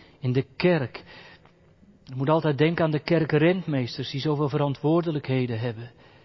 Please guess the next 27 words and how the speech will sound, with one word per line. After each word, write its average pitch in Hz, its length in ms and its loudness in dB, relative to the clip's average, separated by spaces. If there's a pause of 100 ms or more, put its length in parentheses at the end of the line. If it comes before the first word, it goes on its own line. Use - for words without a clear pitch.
(480)
In 123 120 -6
het 123 120 -2
gewone 143 460 2
leven 151 420 2
gaan 143 200 -2
de 135 100 -2
vaak, 151 340 0 (180)
dingen 156 320 0
vaak 156 240 -2
gewoon 151 400 2
hun 139 300 -2
gang, 147 520 -4 (760)
maar 127 160 0
nu 156 160 4
hebben 147 220 2
zij 147 260 0
zoveel 139 560 -2
verantwoordelijkheid 147 1120 -2 (380)
over 127 220 -2
hoe 147 260 2
dingen 143 280 0
gaan 123 520 -10 (540)
en 113 160 -4
hoe 170 200 6
dingen 170 240 4
georganiseerd 165 840 -2
worden, 120 280 -4